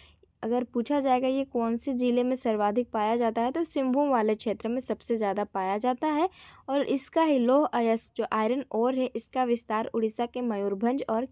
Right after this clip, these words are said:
कियोंझर तक भी फैला हुआ है, ठीक है। और इससे रिलेटेड और क्या हो सकता है? और झारखंड में सर्वाधिक हेमाटाइट लोह अयस्क वाला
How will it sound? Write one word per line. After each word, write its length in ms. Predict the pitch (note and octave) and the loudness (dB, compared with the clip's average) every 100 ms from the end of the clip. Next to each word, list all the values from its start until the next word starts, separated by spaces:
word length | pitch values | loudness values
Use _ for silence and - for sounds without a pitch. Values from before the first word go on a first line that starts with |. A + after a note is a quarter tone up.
| _ - | _ -4
कियोंझर 600 | C4 B3+ A#3+ C#4+ E4+ F4+ - - - - | -2 0 2 4 2 0 -12 -20 -12 -4
तक 80 | A3 | -2
भी 220 | G3+ D#4 | 0 0
फैला 380 | - A#3+ F#3+ F3+ | 2 0 2 0
हुआ 260 | F#3+ F#3 | -2 -2
है, 240 | G3 F#3+ - _ _ _ _ | -2 -4 -8 _ _ _ _
ठीक 100 | B3+ | -6
है। 140 | D#4 E4+ - - - | -6 -6 -12 -20 -6
और 360 | G3 G3+ G3+ G3+ G#3 G#3+ G#3+ G#3+ A3+ - - - | 0 2 2 2 2 4 4 2 -2 -8 -20 -20
इससे 240 | - C#4 | -10 -6
रिलेटेड 440 | C4+ A#3+ A#3 A#3+ | -4 -4 -4 -6
और 120 | A#3 A#3+ | -6 -6
क्या 200 | A#3 A#3 | -6 -4
हो 120 | A3+ | -4
सकता 340 | A3 G#3 - | -6 -10 -10
है? 220 | A3 A3+ D#4 _ _ _ _ _ _ _ _ _ _ _ _ _ _ _ _ _ _ _ - | -10 -10 -12 _ _ _ _ _ _ _ _ _ _ _ _ _ _ _ _ _ _ _ -4
और 60 | A#3 | 0
झारखंड 480 | A3 B3+ A#3 D4+ D4 | 2 2 2 2 0
में 100 | D4 | 0
सर्वाधिक 540 | D4 B3 A3+ A3 C#4 - | 2 2 2 2 0 -2
हेमाटाइट 600 | B3 A#3 A3+ G#3 A3+ - | 0 0 0 -2 -2 -2
लोह 200 | A#3 C4+ | 0 2
अयस्क 500 | - A3 A3 - A#3+ | 0 0 -2 -4 -4
वाला 400 | G#3+ G3 G#3+ | -2 0 0